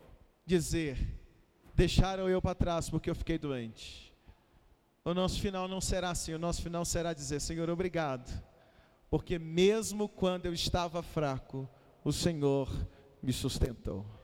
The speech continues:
Isso é uma verdade na sua vida essa noite? Então eu queria que você fechasse os teus olhos, colocasse a mão no seu coração e começasse agora a orar aonde você está.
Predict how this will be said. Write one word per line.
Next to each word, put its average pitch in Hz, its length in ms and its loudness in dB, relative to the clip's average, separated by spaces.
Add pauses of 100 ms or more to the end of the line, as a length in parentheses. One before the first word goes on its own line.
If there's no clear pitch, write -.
(1160)
Isso - 160 2
é 196 40 8
uma 190 120 0
verdade 175 540 0
na 165 80 -2
sua 165 220 -4
vida 175 260 0
essa 131 180 -2
noite? - 760 -4 (540)
Então 196 100 8
eu 196 40 8
queria 202 200 0
que 190 80 -10
você 185 260 0
fechasse 175 440 0
os 151 80 -12
teus 160 280 -6
olhos, 147 640 -8 (760)
colocasse 180 560 0
a 170 40 -2
mão 175 160 -4
no 170 80 -4
seu 165 220 -8
coração 151 640 -8 (880)
e 151 80 8
começasse 180 640 2
agora 175 300 0
a 175 40 0
orar 165 400 -2
aonde 175 300 -4
você 151 320 -4
está. 113 320 -4